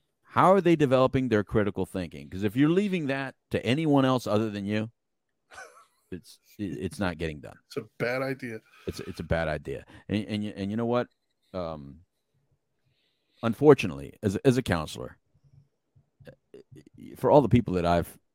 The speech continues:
Speaker 1: seen, all the patients that I've had in the thirty-something years of doing it,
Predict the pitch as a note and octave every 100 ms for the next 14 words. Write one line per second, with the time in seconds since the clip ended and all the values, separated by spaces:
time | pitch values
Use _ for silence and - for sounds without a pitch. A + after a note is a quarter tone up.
0 | _ - - G#2 D#2 - F2+ G#2+ G#2 G2+
1 | - D#2+ D2+ D2 C#2+ D2+ C2+ B1 _ _
2 | _ _ - F2+ D2 G2 F2 - F2 D#2+
3 | D#2 D2 D2 C#2+ - A1